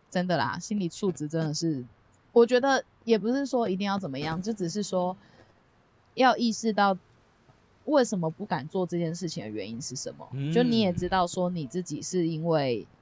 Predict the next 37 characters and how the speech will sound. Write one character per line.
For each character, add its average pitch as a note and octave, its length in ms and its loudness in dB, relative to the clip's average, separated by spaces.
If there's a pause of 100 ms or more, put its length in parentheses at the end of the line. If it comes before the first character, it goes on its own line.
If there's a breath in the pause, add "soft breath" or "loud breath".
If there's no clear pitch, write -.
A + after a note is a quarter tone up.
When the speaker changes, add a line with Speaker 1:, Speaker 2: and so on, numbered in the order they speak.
(460)
Speaker 1:
你 F#3 120 -2
想 F#3 160 6
要 F#3 60 6
保 E3+ 260 4
有 E3 240 2 (140)
一 F3 100 -4
定 F3 220 -2
的 D3+ 80 0
神 D3 220 -4
秘 E3 120 -6
感， C3+ 160 -4
或 E3 140 -2
是 E3 140 -6
你 C3+ 160 -6
觉 A2 160 -8
得， A2 400 -6
哦， E3+ 160 0
这， F3+ 100 -4
做 F3+ 260 -4
这 E3 80 -2
个 D3 120 0
压 C#3 160 0
力 C#3+ 160 -6
很 D#3 160 -6
大。 F#2+ 120 -4
其 - 160 -2
实 A#3+ 120 2
我 F3 180 4
也 D#3 60 2
会 E3+ 120 2
觉 A2+ 200 -6
得 B2+ 120 -4
说， D3+ 380 -4 (1200 soft breath)
做 G3 440 4
自 G#3 260 -2
媒 D#3 220 -2
体， C#3 340 -6